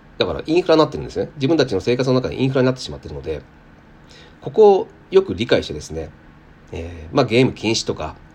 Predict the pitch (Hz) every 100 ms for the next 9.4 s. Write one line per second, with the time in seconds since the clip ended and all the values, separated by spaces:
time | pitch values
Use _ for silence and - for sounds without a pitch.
0 | - 76 69 69 - 117 - - - -
1 | 98 92 - - 95 - - - - 117
2 | 87 - - - - - 127 165 190 170
3 | 185 175 117 110 82 - 143 151 139 131
4 | 156 127 87 82 78 110 87 - - -
5 | - - - - - - - - - -
6 | 110 90 - - - - - - - -
7 | - - 85 104 151 175 180 - - 82
8 | 98 73 - 67 85 87 73 - - -
9 | - 82 78 76